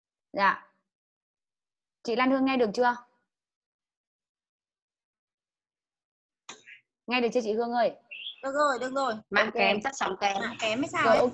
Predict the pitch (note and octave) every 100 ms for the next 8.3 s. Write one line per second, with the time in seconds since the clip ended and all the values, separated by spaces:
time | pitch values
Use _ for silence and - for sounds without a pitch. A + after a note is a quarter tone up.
0 | C4 B3+ C4 B3 B3 B3 F#3+ G3 G3 B3
1 | A3 E3 E3 D#3 F#3 A#3+ A#3 F#3 G3 B3
2 | A#3+ - _ _ _ _ G#3 A#3 C#4 -
3 | D4+ C#4+ C4+ G3 G#3 F#3+ G3+ A3 C#4+ C4+
4 | C4 D#4+ - - _ _ _ _ _ _
5 | _ - B3 C#4 A3+ A3+ C4+ C4 B3+ B3+
6 | C4+ C4+ B3+ B3 A#3+ A#3+ C4 C4 F#3+ G3
7 | A#3+ A#3 B3+ B3 A#3+ G#3 F3+ F#3+ B3 A#3
8 | G#3 B3+ G#3